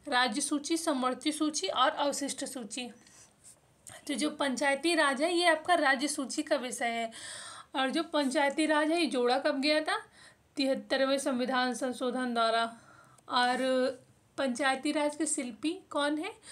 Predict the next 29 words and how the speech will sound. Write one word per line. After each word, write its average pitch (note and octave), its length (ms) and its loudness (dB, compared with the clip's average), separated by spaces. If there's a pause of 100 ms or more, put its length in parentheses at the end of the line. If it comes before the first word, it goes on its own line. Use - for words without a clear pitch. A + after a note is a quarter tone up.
(360)
वो C#4 120 2
हैं D4 340 0
बलवंत C4+ 440 0
राय C4+ 260 2
मेहता। B3+ 520 -2 (120)
ठीक G#4 180 -4
है, - 200 -12 (280)
चलो B3+ 240 -4 (300)
बात B3+ 280 0
करते C#4+ 260 -2
हैं D4+ 60 -2
नेक्स्ट A#3 280 -6
क्वेश्चन C4+ 460 -6
की। D4 160 -14 (1120)
समवर्ती C#4+ 520 0
सूची E4 400 2 (200)
कहाँ C#4+ 240 0
से E4+ 160 2
लिया C#4 220 2
गया A#3+ 240 2
था? A#3+ 380 -8 (140)
तो C#4 60 -2
ये B3+ 120 2
आपका B3+ 340 0
लिया C4 280 0
गया C4 260 2
था E4+ 340 -6 (300)
ऑस्ट्रेलिया B3 720 -2
से। B3 220 -8